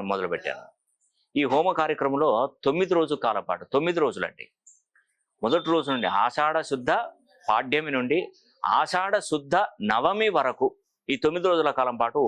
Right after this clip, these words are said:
హోమం జరిపిస్తున్నాను. అయితే ప్రతిరోజు హోమం అనేది కూడా జరిపిస్తాను, కానీ ఈ తొమ్మిదో రోజున జరిగేటువంటి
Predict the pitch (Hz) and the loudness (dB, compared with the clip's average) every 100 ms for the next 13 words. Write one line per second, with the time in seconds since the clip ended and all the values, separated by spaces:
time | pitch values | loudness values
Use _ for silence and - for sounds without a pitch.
0 | 117 143 151 120 107 95 92 80 73 _ | 2 0 2 0 -2 -8 -6 -6 -8 _
1 | _ _ _ _ 156 202 180 - 131 214 | _ _ _ _ -2 -2 -2 -2 -2 2
2 | 220 202 214 233 160 156 180 _ _ - | 6 6 4 2 2 2 -2 _ _ -6
3 | - 196 220 214 196 175 160 147 175 170 | 2 4 4 2 0 0 0 0 0 2
4 | 135 131 127 135 160 - 113 92 _ _ | 2 0 -2 -2 -4 -2 -4 -4 _ _
5 | _ _ - 196 208 170 190 - 190 208 | _ _ -8 -4 -4 -4 -6 -2 2 2
6 | 202 156 165 170 214 226 226 220 202 202 | 2 0 0 2 4 6 6 4 2 0
7 | 196 160 170 151 175 190 175 170 175 | 0 0 0 -2 0 -2 -2 -4 -2